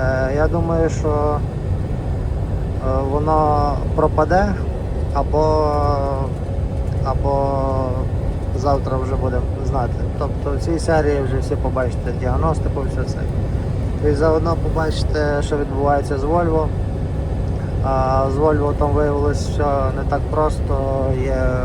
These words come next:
необхідність усувати, е,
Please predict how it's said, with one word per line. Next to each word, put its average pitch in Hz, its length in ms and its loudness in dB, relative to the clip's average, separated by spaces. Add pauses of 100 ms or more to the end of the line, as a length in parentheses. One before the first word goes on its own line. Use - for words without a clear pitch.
(1300)
необхідність 143 840 0
усувати, 143 640 0 (880)
е, 127 440 0